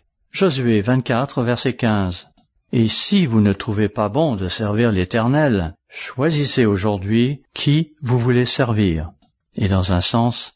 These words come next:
nous devons nous aussi faire un tel choix, celui de servir Dieu ou de servir l'homme. Choisissez aujourd'hui qui vous voulez servir, ou les dieux que servaient vos pères,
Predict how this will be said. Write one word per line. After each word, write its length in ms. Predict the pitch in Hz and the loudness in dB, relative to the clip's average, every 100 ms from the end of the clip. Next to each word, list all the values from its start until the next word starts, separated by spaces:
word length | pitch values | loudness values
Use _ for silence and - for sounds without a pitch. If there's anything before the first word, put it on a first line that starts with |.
| - | -4
nous 120 | 131 | 0
devons 320 | 131 135 143 143 | 2 2 4 4
nous 240 | 151 151 | 4 2
aussi 380 | 151 - 165 135 | 0 2 0 0
faire 260 | - 98 | 0 0
un 120 | 92 87 | 0 -2
tel 160 | 90 | -4
choix, 440 | 80 - 98 90 _ - | -4 -4 -4 -6 _ -16
celui 560 | - 110 98 104 110 | -6 -2 2 2 2
de 80 | 98 | 2
servir 500 | 90 101 92 98 98 | 0 0 0 0 0
Dieu 440 | 98 104 160 202 - - | 0 2 2 0 -6 -2
ou 120 | 120 | 0
de 140 | 104 95 | 2 0
servir 480 | - 95 98 120 120 | -2 -4 0 0 2
l'homme. 440 | 107 95 80 73 _ _ _ _ | 2 0 -2 -6 _ _ _ _
Choisissez 520 | - 113 110 117 170 | -6 -2 0 0 2
aujourd'hui 520 | 156 110 107 107 147 - | 2 2 0 2 0 0
qui 240 | - 165 | 2 4
vous 120 | 110 | 4
voulez 240 | 101 101 101 | 2 2 2
servir, 540 | - 95 101 135 143 - _ _ _ - | 0 -2 0 2 0 -4 _ _ _ 2
ou 280 | 196 196 - | 4 4 2
les 220 | 117 113 101 | 0 2 2
dieux 480 | 104 165 117 - _ _ - | 2 2 2 -4 _ _ -4
que 140 | 98 | -2
servaient 540 | - 110 101 101 107 | -2 -4 -2 0 0
vos 220 | 95 101 101 | 2 0 -2
pères, 480 | - 143 156 92 | -2 -2 -2 -6